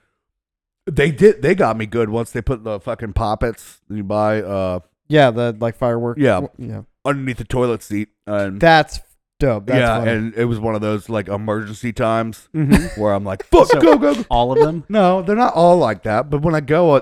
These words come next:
Speaker 1: it's like, never mind. I'm not gonna explain my bowel movements.
Speaker 3: Uh-huh.
Speaker 1: Anyways, <laughs> I was running to the bathroom, and yeah, you know, slam down on the toilet seat,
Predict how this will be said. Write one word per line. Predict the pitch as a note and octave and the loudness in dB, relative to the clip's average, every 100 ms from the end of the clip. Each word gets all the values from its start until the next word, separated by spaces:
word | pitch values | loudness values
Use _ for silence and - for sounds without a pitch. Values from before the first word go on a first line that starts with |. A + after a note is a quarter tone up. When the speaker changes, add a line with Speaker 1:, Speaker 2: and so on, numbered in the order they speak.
| - | 0
Speaker 1:
it's | B2+ - | -10 -6
like, | B2 A2+ - _ _ _ _ _ _ _ - - _ - | -4 -4 -6 _ _ _ _ _ _ _ -20 -20 _ -8
never | B2+ | -6
mind. | G2+ F2 - | -6 -10 -10
I'm | B2 | -8
not | A#2+ | -6
gonna | A#2+ | -8
explain | G2 A2+ A2 | -8 -6 -4
my | G2+ | -4
bowel | F#2+ F#2 | -4 -4
movements. | F#2+ F#2+ F#2 - - | -4 -8 -10 -14 -8
Speaker 3:
Uh-huh. | C#3 C#3 C#3 | -4 0 2
Speaker 1:
Anyways, | G3 - G3 | 2 2 0
<laughs> | - | 4
I | F3+ D#3 - C#3 | 2 2 -10 -10
was | C#3+ C#3 C3 | -4 0 0
running | C#3 D#3+ D3 | 2 0 0
to | |
the | C3 | -4
bathroom, | B2 A#2+ A#2 A2+ G#2+ _ _ _ _ _ _ | -2 -2 -2 -8 -10 _ _ _ _ _ _
and | B2+ B2 | -4 0
yeah, | A2 A2 - | -2 -4 -8
you | A#2+ | -6
know, | G#2 - | -6 -8
slam | - D#3 C#3+ C3+ | -10 -2 0 0
down | C3 C3 | 0 -2
on | A#2+ | -2
the | A2 | -6
toilet | B2+ B2 A#2+ | -2 0 0
seat, | - G#2 | -2 -10